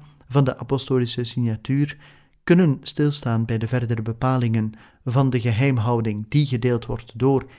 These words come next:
geestelijke begeleiders, priesters, godgewijden, religieuzen en leken. En hebben we ook, eh, verder kunnen kijken naar de wijze waarop dat de catechismus onder meer ons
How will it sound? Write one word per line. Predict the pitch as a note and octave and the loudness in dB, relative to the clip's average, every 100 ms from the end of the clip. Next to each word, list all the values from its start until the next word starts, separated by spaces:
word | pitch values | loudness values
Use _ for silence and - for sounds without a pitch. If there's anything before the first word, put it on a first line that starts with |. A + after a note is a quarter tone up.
| _ | _
geestelijke | - C#3 B2+ - A2+ A2+ | -2 0 2 0 -2 -4
begeleiders, | G#2+ A2 A#2 D#3+ F3+ F#3+ F3 - _ _ _ _ - | -6 -4 0 0 2 0 -2 -8 _ _ _ _ -6
priesters, | A#2 A#2 - - - - - _ _ _ _ | -4 -4 -4 -6 -8 -14 -16 _ _ _ _
godgewijden, | A#2 C#3+ C#3+ B2 A2 A2 G#2 A2 | -4 -2 -2 -2 -2 -4 -4 -2
religieuzen | A#2 A#2 A#2 C3 B2 A#2 A2+ A2 - _ - | 0 0 0 0 0 0 -4 -6 -14 _ -4
en | C#3+ E3+ | 0 2
leken. | A#2+ B2 B2 F#3 A3 - - _ _ _ _ _ _ _ _ _ _ _ _ _ _ - | 0 -2 -2 -2 -2 -6 -20 _ _ _ _ _ _ _ _ _ _ _ _ _ _ 0
En | C3+ | 4
hebben | C#3 D3+ | 6 6
we | C#3 C#3+ | 2 2
ook, | E3 F3 - | 2 0 0
eh, | C#3+ B2+ | 0 0
verder | C3 C#3 C3+ | 0 0 -2
kunnen | - A#2 A2+ | -2 -2 0
kijken | C3 C3+ C3 C3 A#2 - _ _ | 0 -2 0 -4 -4 -8 _ _
naar | B2+ B2 A#2+ B2 - | 2 4 2 0 -2
de | B2+ | 0
wijze | A#2+ B2 B2+ B2 A#2 - | 2 2 2 0 -4 -4
waarop | A#2+ A#2+ D#3 F3 - - - - | -2 2 0 -2 -8 -18 -20 -4
dat | C#3 C#3 - | -2 -2 -6
de | C#3 | -6
catechismus | C3+ B2 A#2+ D#3+ D3+ D3 - | -4 -4 -2 -2 0 -2 0
onder | C#3 A#2+ A#2 | -2 0 0
meer | A#2+ A#2+ - | 0 0 -2
ons | B2 A#2 - - | -2 -2 -6 -14